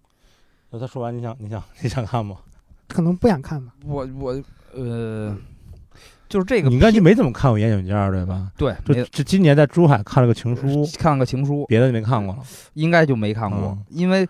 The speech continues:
Speaker 3: 就是从小时候就知道这些电影儿，然后大概知道一些所谓的
Speaker 1: 剧情。
Speaker 3: 剧情，
Speaker 1: 嗯。
Speaker 3: 呃，就是看影评啊或者什么之类的。<clears throat> 但是就是我的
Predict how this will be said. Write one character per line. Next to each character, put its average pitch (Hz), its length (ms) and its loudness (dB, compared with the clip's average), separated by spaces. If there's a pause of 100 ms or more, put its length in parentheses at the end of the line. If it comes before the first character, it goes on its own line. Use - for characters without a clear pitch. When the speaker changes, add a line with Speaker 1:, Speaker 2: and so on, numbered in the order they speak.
(640)
Speaker 3:
就 180 160 6
是 139 280 4 (1400)
从 226 200 0
小 156 340 -2
时 120 100 -10
候 196 140 0
就 220 100 -2 (140)
知 156 160 -4
道 143 80 2
这 127 140 -4
些 123 100 -2
电 127 240 -4
影 85 80 -14
儿， 67 300 -20 (580)
然 135 220 -2
后 156 100 -2
大 165 240 4
概 135 400 2 (200)
知 147 180 -2
道 135 140 2
一 113 80 -6
些 127 180 -4
所 - 180 -4
谓 170 80 6
的 143 60 4
Speaker 1:
剧 127 60 2
情。 117 260 2
Speaker 3:
剧 139 240 -6
情， 107 180 -6
Speaker 1:
嗯。 107 380 -4
Speaker 3:
呃， 123 100 -8
就 131 120 -6
是 123 100 -4
看 131 240 -4 (160)
影 104 140 -8
评 104 280 -10
啊 143 80 -4
或 113 100 -6
者 107 100 -2
什 104 80 -6
么 104 100 -10
之 107 140 -6
类 98 120 -6
的。 180 220 -2 (160)
<clears throat> - 240 -20
但 185 160 0
是 147 240 2 (960)
就 214 120 -4
是 - 120 -10 (240)
我 127 200 -2
的 208 180 2